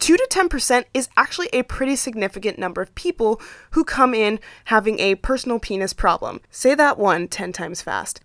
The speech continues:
Of these patients, one to two-thirds of them were found to have the injury on external genitalia. This might be due to males being more prone to have more injury to this region because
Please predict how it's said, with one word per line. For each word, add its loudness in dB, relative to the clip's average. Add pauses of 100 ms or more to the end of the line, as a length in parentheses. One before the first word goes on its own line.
Of 6
these 6
patients, 0 (240)
one 2
to -4
two-thirds -2
of -8
them -6 (200)
were 0
found 0
to -4
have 2
the -12
injury -4 (100)
on -4
external -10
genitalia. 0 (120)
This -2
might 0
be -2
due 0 (240)
to -2
males 4
being -2
more 4
prone 4
to -6
have 2
more -4
injury 2
to 4
this 2
region 0
because 2